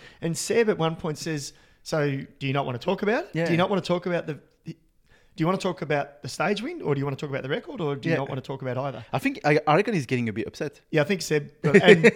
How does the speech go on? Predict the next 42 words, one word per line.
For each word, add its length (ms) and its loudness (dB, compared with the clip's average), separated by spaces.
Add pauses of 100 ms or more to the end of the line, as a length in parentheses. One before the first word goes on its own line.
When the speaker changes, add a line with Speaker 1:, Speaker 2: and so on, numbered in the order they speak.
(380)
Speaker 1:
I 120 4
was, 120 2
I 120 8
was 120 0
sitting 220 -2
there 220 0
saying 420 -4
to 80 -6
myself, 480 -4
Oh, 80 -4
come 220 -6
on, 100 -6
man. 260 -6 (180)
Speaker 2:
Yeah, 300 0
Speaker 1:
Like, 220 0 (220)
Speaker 2:
give 160 2
us 100 0
something. 420 2
Speaker 1:
either 200 4
just 300 -6
Speaker 2:
Do 100 2
you 40 6
know 60 4
what? 220 6
I 80 4
stayed 320 2
Speaker 1:
So 100 6
Speaker 2:
up. 160 0 (160)
I 120 -6
stayed 340 -2
up 160 -2
to 60 -20 (720)
Speaker 1:
For 200 6
Speaker 2:
wa-, 120 10
Speaker 1:
that. 320 0
So 180 4
Speaker 2:
for 160 12
Speaker 1:
did 80 10
Speaker 2:
that 140 12
Speaker 1:
I. 40 8
Speaker 2:
interview. 380 4 (180)
Speaker 1:
Yeah, 260 2